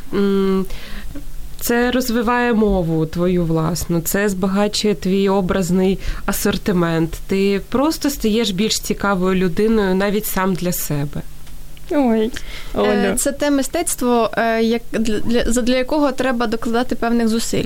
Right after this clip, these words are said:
Speaker 3: Тобто ти маєш доста-, докласти зусиль, щоб пережити те, от, естетичну подію, щоб з тобою трапилось. І от, е, тому що для кіно, для музики такої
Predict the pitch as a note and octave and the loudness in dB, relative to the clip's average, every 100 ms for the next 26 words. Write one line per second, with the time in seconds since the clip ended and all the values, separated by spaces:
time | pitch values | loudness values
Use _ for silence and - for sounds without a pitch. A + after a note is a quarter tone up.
0 | - A3 - G#3+ G#3+ C4+ C4+ C4 B3 A#3 | -2 -4 0 0 0 2 2 2 0 0
1 | - C4+ - A3 B3+ B3+ B3 A#3+ A#3 A#3+ | 0 -2 0 0 2 0 0 0 0 2
2 | E4+ F#4+ - C4 - B3 A#3+ C4 D4 B3 | 2 2 0 -2 0 0 2 2 0 -2
3 | - A#3+ A#3 A3+ - - - - - G#3+ | -2 0 2 2 2 2 0 0 0 2
4 | G#3+ - G#3 - - C4 B3 C4 - A#3+ | 0 0 0 0 0 -2 0 0 2 0
5 | A3 A#3 B3 E4+ D#4 C4 A3 - A3 A#3 | 0 0 0 0 2 0 -2 -4 0 0
6 | A3 G#3+ G#3+ G#3+ G#3+ - - A#3+ A#3+ A#3+ | 0 -2 -2 -2 -2 -2 -2 0 2 2
7 | A#3+ A#3 A#3 - - A#3 A3+ A#3 B3 B3+ | 2 2 0 -2 -2 -2 0 2 2 2
8 | A#3+ A#3 A#3 - - - A3+ B3+ B3+ C#4 | 2 2 0 -2 -4 -2 0 0 0 2
9 | C4 D4 E4+ B3+ A#3 A#3+ C4 C#4 B3+ B3+ | 2 4 4 2 2 2 2 2 0 -2
10 | A#3+ - C4 B3+ | -2 0 0 0